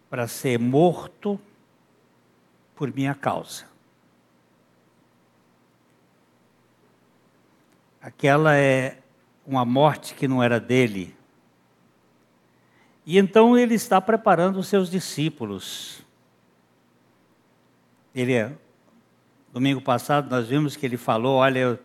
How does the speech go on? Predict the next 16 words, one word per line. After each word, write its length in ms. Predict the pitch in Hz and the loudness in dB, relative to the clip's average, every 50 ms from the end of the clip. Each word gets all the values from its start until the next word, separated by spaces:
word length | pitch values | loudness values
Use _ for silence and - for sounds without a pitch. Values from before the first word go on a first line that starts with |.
| _ _ | _ _
eu 80 | 147 117 | -18 -18
tenho 260 | - _ 165 147 135 | -12 _ -4 -2 -2
muita 440 | 123 127 131 147 190 226 220 220 185 | -2 -2 0 0 -2 -2 -2 -4 -6
coisa 340 | - - 139 143 139 123 123 | -6 -2 -2 -2 -2 -2 -4
para 180 | - 113 107 | -10 -10 -12
falar 360 | 107 - 110 107 113 120 127 123 | -8 -6 -6 -2 0 0 0 0
para 120 | 120 120 | -2 -6
vocês, 880 | 104 104 107 110 - - - 131 147 170 165 - - - - - - _ _ _ _ _ _ _ _ _ _ _ _ _ _ _ _ _ _ _ _ _ _ | -6 -6 -12 -16 -14 -8 -6 -4 -4 -4 -6 -12 -16 -20 -20 -20 -20 _ _ _ _ _ _ _ _ _ _ _ _ _ _ _ _ _ _ _ _ _ _
mas 100 | 127 117 | -10 -6
vocês 340 | 120 123 117 - 143 139 139 | -6 -6 -4 -2 -2 -2 0
não 240 | 151 143 143 165 180 | 0 0 0 0 -2
têm 460 | 170 _ - 147 135 139 156 175 180 - _ _ | -6 _ -2 0 0 0 -2 -2 -6 -10 _ _
condições 1120 | - 151 147 135 131 120 - - - 120 113 120 127 143 135 - - - - - - _ _ _ _ _ _ _ _ _ _ _ _ _ _ _ _ | -4 -2 -2 -2 -4 -8 -10 -10 -6 -6 -6 -4 -6 -8 -10 -14 -20 -20 -20 -20 -20 _ _ _ _ _ _ _ _ _ _ _ _ _ _ _ _
de 80 | 127 110 | -12 -8
receber 540 | 123 120 113 - - 127 98 113 117 117 | -6 -6 -8 -6 -8 -8 -6 -4 -4 -2
agora. 500 | 127 123 104 101 101 101 98 92 87 - | -2 -4 -2 -2 -2 -2 -4 -4 -8 -14